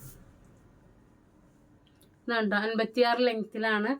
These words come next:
അപ്പൊ ഇതിന്റെ സ്ലീവിന് ഇങ്ങനെയാണ് വന്നിട്ടുള്ളത്. ഇവിടെ ഒരു ചെറിയൊരു ഇത് കൊടുത്തിട്ടുണ്ട്. ഇവിടെ ഇതാക്കണ നെക്കിന് ഇതാട്ടോ. അപ്പൊ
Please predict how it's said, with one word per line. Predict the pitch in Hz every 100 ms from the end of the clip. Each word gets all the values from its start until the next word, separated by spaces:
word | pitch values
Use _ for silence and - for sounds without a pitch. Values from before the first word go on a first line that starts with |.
| - - _ -
അപ്പൊ | 208 226 -
ഇതിന്റെ | 214 220 220 240 202
സ്ലീവിന് | - 214 208 208 220 -
ഇങ്ങനെയാണ് | 208 202 202 202 202
വന്നിട്ടുള്ളത്. | 190 175 185 180 175 208 - _ _ _ _ _ _ _ _ _ -
ഇവിടെ | 202 196
ഒരു | 202 208 - _ _ _ _ _
ചെറിയൊരു | 202 190 196 190 - _ _ _ _ _ _ -
ഇത് | 214
കൊടുത്തിട്ടുണ്ട്. | 196 180 185 190 185 196 -
ഇവിടെ | 202 190 180
ഇതാക്കണ | 180 170 196 196 - _ _ _ _ _ _ -
നെക്കിന് | 214 196 - 196 202 202 _ _ _ _ _ _ _ _ _ _ _ _ _ _ _ - - _ - - 214
ഇതാട്ടോ. | 220 170 180 175 - - - - _ _ _ _ _ _ - _ - - - -
അപ്പൊ | 247